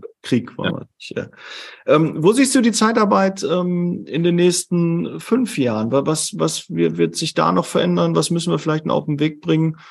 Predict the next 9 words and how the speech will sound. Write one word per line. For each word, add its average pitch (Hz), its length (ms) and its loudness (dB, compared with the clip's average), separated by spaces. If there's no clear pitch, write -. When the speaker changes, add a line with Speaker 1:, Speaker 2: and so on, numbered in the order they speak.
Speaker 1:
Hast 147 200 -6
du 147 60 -2
da 143 120 4
noch 160 120 0
mal 151 160 2
so 147 80 0
einen 143 80 -2
kleinen 147 260 0
Ausblick? 156 640 -2